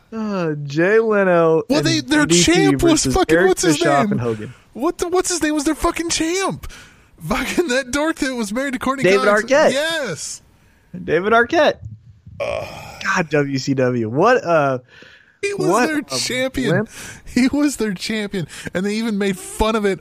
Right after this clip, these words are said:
Speaker 2: on their show. <laughs> Like, God damn it.
Speaker 1: But remember, that got a promo 'cause you know who also appeared on Monday Nitro?
Speaker 2: Uh.
Speaker 1: Courtney Cox.
Speaker 2: Yeah. Oh, yeah. No, I mean,
Speaker 1: Uh,
Speaker 2: they,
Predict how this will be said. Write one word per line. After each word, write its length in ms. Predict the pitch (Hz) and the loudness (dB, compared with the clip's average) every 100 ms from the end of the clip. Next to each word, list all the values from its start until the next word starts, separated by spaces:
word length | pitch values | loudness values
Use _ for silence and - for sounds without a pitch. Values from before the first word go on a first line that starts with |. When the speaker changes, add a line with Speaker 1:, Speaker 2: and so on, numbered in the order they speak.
| - | -4
Speaker 2:
on 240 | 190 233 | -2 -2
their 160 | 214 117 | -2 -4
show. 360 | - 175 123 - | -4 -4 -6 -6
<laughs> 960 | 254 262 - - - 262 - - 247 - | -8 -8 -10 -10 -6 -6 -6 -6 -6 -4
Like, 180 | 247 - | -6 -6
God 340 | 240 240 214 - | -6 -4 -6 -8
damn 340 | 196 185 160 | -10 -8 -10
it. 80 | 143 - - _ _ _ - - - | -12 -18 -20 _ _ _ -20 -20 -2
Speaker 1:
But 340 | 240 320 285 - | 2 4 2 -2
remember, 520 | 190 202 208 311 339 240 | -6 -2 0 -2 0 -2
that 200 | 226 302 | -2 -2
got 180 | 302 247 | 2 2
a 60 | |
promo 580 | 185 220 226 247 240 226 | 0 2 2 4 2 2
'cause 180 | 220 190 | 0 -2
you 140 | 220 | 0
know 80 | 254 | 2
who 80 | 220 | 4
also 460 | 202 208 226 254 233 | 4 2 0 0 2
appeared 360 | 214 233 233 226 | 2 0 0 0
on 120 | 220 | 0
Monday 260 | 226 233 | 0 0
Nitro? 520 | 233 240 240 247 294 - _ | 0 -4 0 0 0 -6 _
Speaker 2:
Uh. 200 | 202 180 - - - _ _ _ - | -4 -4 -8 -16 -20 _ _ _ -6
Speaker 1:
Courtney 360 | - 151 160 143 | 0 0 0 -2
Cox. 540 | 143 147 196 - - | 0 0 -2 -8 -6
Speaker 2:
Yeah. 240 | 85 127 147 - - - | -4 -4 -6 -14 -20 -10
Oh, 140 | 156 269 | -4 -2
yeah. 220 | 294 285 | -2 -2
No, 180 | 262 277 | -2 0
I 140 | 160 | 2
mean, 80 | 139 | 2
Speaker 1:
Uh, 20 | |
Speaker 2:
they, 140 | 165 | 0